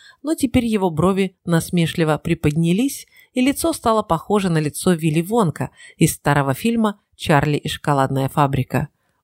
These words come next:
Он не верил ни единому моему слову. «А нужно, ам, помочь маме. Она просила меня...»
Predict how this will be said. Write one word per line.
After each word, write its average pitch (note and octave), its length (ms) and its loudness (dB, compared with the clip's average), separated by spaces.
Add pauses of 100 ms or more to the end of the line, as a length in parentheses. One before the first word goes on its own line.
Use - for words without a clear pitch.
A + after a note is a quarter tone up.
Он D3+ 180 0
не C#3 180 -2
верил G3+ 460 0 (300)
ни C#4+ 360 0
единому C#3+ 640 0
моему C#3 400 0
слову. C3+ 560 0 (720)
«А G#3+ 220 2
нужно, B3 680 0
ам, G#3+ 360 -4
помочь D#4 480 -2
маме. E3 420 0
Она G3+ 160 0
просила C4+ 540 0
меня...» B3 360 0